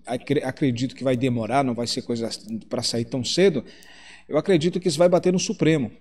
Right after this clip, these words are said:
porque como a primeira vara civil em São Paulo já deu causa de ganho pra os tra-, pra os beneficiários terem direito, o governo tá só apelando pra ir levando um banho-maria, né? Então é um processo que vai perder, tudo indica que vai perder, porém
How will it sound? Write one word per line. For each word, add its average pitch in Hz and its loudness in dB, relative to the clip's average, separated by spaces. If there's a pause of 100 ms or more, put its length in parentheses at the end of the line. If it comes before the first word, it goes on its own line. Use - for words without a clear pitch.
(300)
porque 156 2
como 214 4
a 220 4
primeira 180 6
vara 139 4
civil 143 0
em 135 -2
São 131 -4
Paulo 117 2
já 131 0
deu 151 0
causa 151 0
de 113 -2
ganho 117 -2
pra 123 2
os 120 -4
tra-, 113 -10
pra 120 -2
os 117 0
beneficiários 120 -2
terem 123 -2
direito, 127 2 (300)
o 127 -8
governo 190 4
tá 214 0
só 233 0 (500)
apelando 190 4
pra 196 2 (360)
ir - -4
levando 175 6
um 160 0
banho-maria, 156 2
né? 120 -10
Então 147 -4
é 151 0
um 165 -2
processo 170 2
que 180 2
vai 160 4
perder, 113 -2 (100)
tudo 226 2
indica 185 4
que 190 -8
vai 185 4
perder, 139 0
porém 185 4